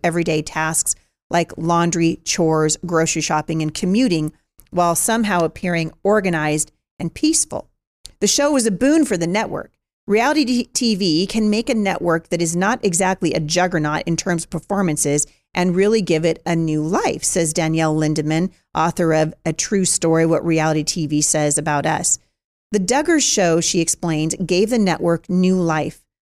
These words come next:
with inexpensive production yielding high viewership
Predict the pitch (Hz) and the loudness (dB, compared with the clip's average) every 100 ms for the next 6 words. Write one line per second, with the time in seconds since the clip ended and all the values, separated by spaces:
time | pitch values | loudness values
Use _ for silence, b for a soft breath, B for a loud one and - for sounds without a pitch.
0 | _ - 180 - 247 269 269 - 233 220 | _ 0 0 0 0 0 0 0 0 0
1 | 220 185 156 156 - 165 - - 170 202 | 0 0 0 0 0 0 0 -4 -2 2
2 | 226 190 180 170 - 202 190 202 185 160 | 2 2 0 -2 -4 -2 2 2 0 -2
3 | 180 170 151 - 143 - | 0 0 0 -2 -4 -6